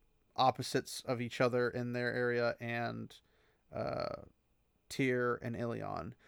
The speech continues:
just because there's kind of a little bit of bad blood between each of those prospective groups, um, with each other. They probably don't have too much of each other in them because of constant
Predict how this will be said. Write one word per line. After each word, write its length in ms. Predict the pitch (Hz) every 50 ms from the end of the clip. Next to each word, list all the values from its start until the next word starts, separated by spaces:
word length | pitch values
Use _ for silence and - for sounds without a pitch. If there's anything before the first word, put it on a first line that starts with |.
| - _ _
just 180 | - 139 - -
because 260 | 131 - - 131 120
there's 160 | 123 120 -
kind 180 | - - 135 127
of 120 | 127 120 123
a 20 |
little 180 | 120 120 120 117
bit 160 | 107 - -
of 60 | 117
bad 200 | - 117 113 104
blood 400 | - 120 120 117 113 110 151 -
between 480 | - - - 127 120 117 113 113 110 - _ _
each 220 | 127 123 117 -
of 80 | 117 107
those 240 | 120 117 117 117 -
prospective 600 | - - 117 - - 113 - - 123 117 120 -
groups, 460 | - 131 123 117 - - - - - - _ _ _ _ _ _ _ _ _ _ -
um, 480 | 123 120 113 107 87 85 82 82 - 127 -
with 160 | 123 117 -
each 160 | 113 - -
other. 340 | 120 113 107 107 104 113 - - - _ _ _ _ _ _ - _ _ _ _ -
They 120 | 139 151
probably 300 | - 180 185 185 170 170
don't 120 | 160 151
have 160 | 156 151 139 -
too 160 | - - 160
much 280 | 147 143 135 - -
of 100 | 143 123
each 200 | 123 123 - -
other 180 | 139 127 127 123
in 220 | - - 127 127
them 200 | 127 127 123 123
because 540 | 120 123 113 - - - 127 123 123 120 -
of 480 | 113 117 117 117 113 - - - - -
constant 500 | - - - 117 - - - 107 104 -